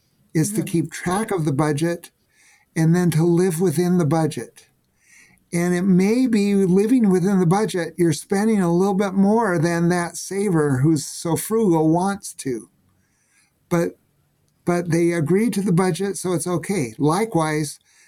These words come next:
Speaker 1: maybe you're not spending as much as that spender would like to, but that spender can't say anything about it 'cause it's in the budget. So I say the budget, having the plan for your spending and then agreeing to that plan and then living with it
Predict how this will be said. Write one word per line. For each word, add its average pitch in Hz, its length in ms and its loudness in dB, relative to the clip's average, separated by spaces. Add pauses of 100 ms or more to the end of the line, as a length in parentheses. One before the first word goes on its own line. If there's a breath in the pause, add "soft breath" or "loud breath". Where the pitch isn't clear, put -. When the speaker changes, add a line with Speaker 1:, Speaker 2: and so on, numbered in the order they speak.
(140)
Speaker 1:
maybe 190 320 2
you're 190 160 2
not 180 240 0
spending 180 460 2
as 156 180 0
much 175 400 0
as 160 140 -4
that 160 280 -4
spender 202 540 -2
would 139 120 2
like 135 300 -4
to, 151 360 0 (1000)
but 165 180 0
that 180 200 -2
spender 226 420 0
can't 160 340 -4
say 135 220 -2
anything 143 340 0
about 190 200 0
it 226 100 -2
'cause 202 160 -4
it's 185 140 -4
in 208 140 0
the 185 80 2
budget. 151 420 -2
So 160 340 -4
I 185 200 -4
say 196 220 -4
the 160 160 2
budget, 160 600 -4 (760)
having 196 340 2
the 175 80 2
plan 190 480 -2
for 208 180 -2
your 208 80 0
spending 170 420 0
and 160 160 2
then 160 160 2
agreeing 175 520 2
to 180 100 -2
that 175 240 -2
plan 170 400 -2
and 160 260 0
then 160 200 2
living 175 420 2
with 139 180 0
it 147 280 -2